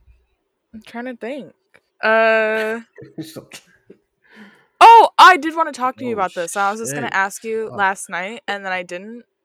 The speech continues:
Speaker 1: I'm sorry. That was a
Speaker 2: Mm.
Speaker 1: lot. Um, I got excited. Uh, <laughs> I wanted to ask you about this last night, and I didn't. When's
Speaker 2: Mm-hmm.
Speaker 1: the last time you watched, well, first, first of all, how do you
Speaker 2: Yes.
Speaker 1: feel about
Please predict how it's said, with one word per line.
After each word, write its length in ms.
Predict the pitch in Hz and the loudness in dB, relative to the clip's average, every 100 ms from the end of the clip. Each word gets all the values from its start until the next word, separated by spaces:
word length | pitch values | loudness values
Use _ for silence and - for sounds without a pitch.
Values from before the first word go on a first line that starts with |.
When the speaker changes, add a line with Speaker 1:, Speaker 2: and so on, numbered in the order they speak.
| _ | _
Speaker 1:
I'm 100 | 185 | -16
sorry. 320 | 185 151 156 156 - - - | -12 -10 -12 -16 -20 -20 -4
That 80 | 202 | -4
was 80 | 185 | -4
a 40 | |
Speaker 2:
Mm. 40 | |
Speaker 1:
lot. 240 | 165 147 - _ - | -6 -6 -6 _ -2
Um, 240 | 202 185 175 | -2 0 -6
I 80 | |
got 100 | 190 | -6
excited. 400 | 175 - 165 151 - - _ - - | -8 -10 -12 -12 -14 -20 _ -10 0
Uh, 280 | 208 185 | 4 6
<laughs> 880 | 226 311 - 381 415 - 311 220 262 - - 415 381 311 | 4 2 2 4 4 2 -2 0 -2 -2 -14 -12 -12 -2
I 100 | 277 | 0
wanted 200 | 320 302 | 2 2
to 80 | 302 | 2
ask 200 | 247 262 | -2 -2
you 60 | 269 | -6
about 120 | 240 | -8
this 80 | 240 | -8
last 220 | 220 208 | -8 -8
night, 100 | 202 | -10
and 140 | 185 180 | -10 -12
I 40 | |
didn't. 360 | 180 180 165 _ _ _ _ _ _ | -12 -14 -16 _ _ _ _ _ _
When's 380 | 220 262 349 | 0 0 0
Speaker 2:
Mm-hmm. 80 | 440 | -4
Speaker 1:
the 100 | 466 | 0
last 340 | 269 214 254 - | 4 4 0 -6
time 240 | 277 262 | -8 -6
you 140 | 240 | -10
watched, 600 | 226 190 185 - - - _ _ _ _ - | -8 -2 -2 -2 -14 -18 _ _ _ _ -16
well, 160 | 233 _ | -16 _
first, 440 | - 320 359 - _ _ - | -4 -2 -2 -8 _ _ -10
first 220 | 220 - | -8 -6
of 40 | 160 | -6
all, 160 | 156 _ _ _ | -6 _ _ _
how 280 | 208 226 277 | -6 -2 0
do 80 | 381 | 0
you 60 | |
Speaker 2:
Yes. 100 | 320 | -4
Speaker 1:
feel 260 | - 226 202 | -6 -6 -4
about 340 | 190 175 165 | -2 -2 -2